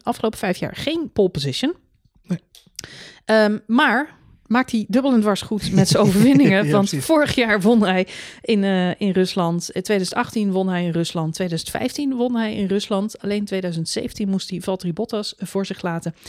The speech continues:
Speaker 1: En tweeduizend zestien Nico Rosberg.
Speaker 2: Ja,
Speaker 1: Maar het waren wel
Speaker 2: tweeduizend zestien moest hij echt Valtteri Bottas voor hem laten, inderdaad.
Speaker 1: Ja.
Speaker 2: Ja,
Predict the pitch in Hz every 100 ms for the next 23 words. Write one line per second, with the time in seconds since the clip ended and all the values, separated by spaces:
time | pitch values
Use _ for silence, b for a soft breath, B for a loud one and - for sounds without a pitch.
0 | B - 392 254 - 247 247 247 - 240
1 | 190 214 233 277 247 - 208 - _ B
2 | - 247 - 269 254 294 - - - 151
3 | 151 143 143 139 - 135 - _ 131 123
4 | 120 117 - - 120 110 101 98 95 98
5 | 95 160 156 110